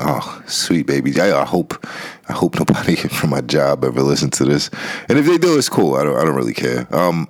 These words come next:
<clears throat> but yeah, uh, uh, it was a spoiler to the whole story, but good God. Um, I th-, I don't know if I've told you people,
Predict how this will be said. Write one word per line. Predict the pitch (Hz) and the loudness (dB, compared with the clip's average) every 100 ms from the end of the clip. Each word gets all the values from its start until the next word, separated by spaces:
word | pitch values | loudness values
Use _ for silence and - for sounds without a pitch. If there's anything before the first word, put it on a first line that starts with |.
| _ | _
<clears throat> | _ - - - - _ _ - - _ - - - - - - | _ -4 -2 -2 -8 _ _ -20 -20 _ -18 -12 -8 -8 -10 -6
but | - 78 | 0 2
yeah, | 73 85 71 57 - _ _ _ _ - | 2 2 2 -2 -10 _ _ _ _ 0
uh, | 80 71 - - _ _ _ _ _ | 2 2 -4 -18 _ _ _ _ _
uh, | - - - - - _ _ | -2 0 0 -4 -18 _ _
it | |
was | 127 127 | 2 4
a | 131 | 2
spoiler | - 160 107 | 4 4 2
to | 85 85 | 2 2
the | 82 | 2
whole | 85 | 2
story, | 76 82 76 71 | 2 2 2 2
but | 71 55 - - - - - | 0 -2 -4 -12 -14 -16 -6
good | - 76 - | 0 0 2
God. | 60 53 52 - - | 0 2 -2 -6 -2
Um, | 69 69 67 64 - _ _ _ - | 0 0 -2 -6 -12 _ _ _ -8
I | - | -4
th-, | 123 - | -2 0
I | 101 | 2
don't | 101 | 2
know | 82 | 2
if | - | -2
I've | 76 - - - - - - - - | -4 -8 -16 -18 -18 -18 -18 -20 -10
told | - 78 80 | 0 0 2
you | 80 | 2
people, | 95 85 82 78 | 2 2 2 0